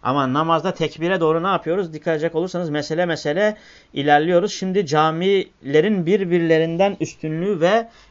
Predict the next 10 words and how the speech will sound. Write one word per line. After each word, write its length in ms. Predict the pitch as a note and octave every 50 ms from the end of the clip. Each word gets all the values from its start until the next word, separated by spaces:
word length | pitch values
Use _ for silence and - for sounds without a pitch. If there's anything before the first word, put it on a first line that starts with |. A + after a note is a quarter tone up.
| _ -
eski 380 | D#3 D3 D3+ - - - A3 E3+
camilerin 800 | D3+ E3+ D#3+ E3 D#3+ D#3+ D#3 D3+ D#3 D#3+ G3+ A3+ B3 A#3 A3+ - - _ _ _
birbirlerine 760 | - D#3 C3+ D#3 F#3+ F#3 E3+ F3 E3+ E3 E3 E3 E3 E3+ F#3+ F3+
karşı 460 | - E3+ D#3 C#3+ - - G3 G#3 A3 A3
yani 240 | D#3 C#3+ C#3 C#3+ D3
eski 320 | - D3 C#3+ - - F#3
caminin 360 | D3+ D#3+ D3+ D3 C#3+ D3 D3
yeni 280 | C#3 C3+ C#3 D3 F3+ F#3+
camiye 460 | D3 D#3+ D3+ D3+ D3+ D3 D3+ D#3 D3+
nispetle 580 | D3 B2+ - - F#3 F#3 F#3+ G3 G3+ G#3+ A3